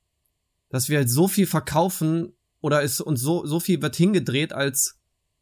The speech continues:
ah, das ist jetzt die Lösung oder so und wenn man,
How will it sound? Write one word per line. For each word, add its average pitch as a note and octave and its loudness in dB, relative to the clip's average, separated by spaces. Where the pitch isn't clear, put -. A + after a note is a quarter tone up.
ah, D3 2
das D3+ 0
ist - -4
jetzt D3 -2
die D3 0
Lösung D#3 0
oder C3 0
so B2+ -2
und C3+ -2
wenn C3+ 0
man, C3+ -2